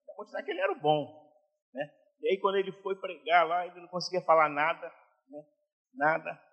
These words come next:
Aí só que a Assembleia de Deus é aquele negócio, né? "Glória a Deus, aleluia." Quando o pessoal percebeu que ele tava travado, aí lá atrás o irmão falou assim, "Glória a Deus."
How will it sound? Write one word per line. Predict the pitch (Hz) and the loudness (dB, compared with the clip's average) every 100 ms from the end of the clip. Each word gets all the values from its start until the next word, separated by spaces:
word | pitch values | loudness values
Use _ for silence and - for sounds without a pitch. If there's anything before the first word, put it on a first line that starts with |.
| _ _ - | _ _ -4
Aí | 151 | 0
só | - 226 | 2 2
que | |
a | 214 | 2
Assembleia | 180 156 143 | 0 4 2
de | 120 | 2
Deus | 185 180 | -2 -2
é | |
aquele | 180 190 | -4 -2
negócio, | 170 135 127 110 | 2 4 2 -2
né? | 104 | -8
"Glória | 156 202 202 | 2 4 4
a | |
Deus, | 185 175 190 170 | 2 0 0 0
aleluia." | 170 160 165 175 139 | -4 -4 -4 -4 -6
Quando | 170 | -10
o | - | -6
pessoal | 190 190 185 185 - | -4 0 2 2 4
percebeu | 214 - 180 156 170 | 2 2 -4 -4 -6
que | 165 | -8
ele | 156 | -4
tava | 151 151 147 | 4 4 4
travado, | - 196 180 127 143 170 190 - - - _ - | 6 8 8 10 10 10 6 -12 -20 -20 _ 0
aí | 135 147 | 2 4
lá | 151 202 | 4 2
atrás | 202 156 170 170 | 2 2 2 2
o | |
irmão | 165 160 | -4 -2
falou | 147 | -4
assim, | 127 120 | -6 -2
"Glória | 170 240 233 | 4 6 4
a | |
Deus." | 214 220 208 175 | 2 2 0 -2